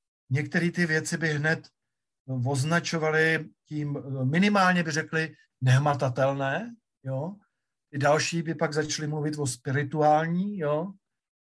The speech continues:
a ještě by to zesilovali různýma dalšíma slovama. A primárně vlastně jde o to,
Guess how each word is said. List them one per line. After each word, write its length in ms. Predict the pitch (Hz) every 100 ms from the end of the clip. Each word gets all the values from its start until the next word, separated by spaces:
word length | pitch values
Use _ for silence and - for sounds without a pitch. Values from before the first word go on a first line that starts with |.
| _
a 260 | 143 143 143 147 143
ještě 220 | 139 147
by 120 | 139
to 100 | 139
zesilovali 720 | 135 131 - 151 143 143 139 139
různýma 560 | 131 127 143 139 139 123 _ _ _ 135
dalšíma 420 | 135 - 147 151
slovama. 540 | 151 135 147 143 123 - _ _ _
A 360 | 147 143 143 131 _ _ _ _
primárně 580 | - 160 170 180 196 196
vlastně 340 | 190 175 190 190
jde 100 | 180
o 140 | 170
to, 300 | 165 190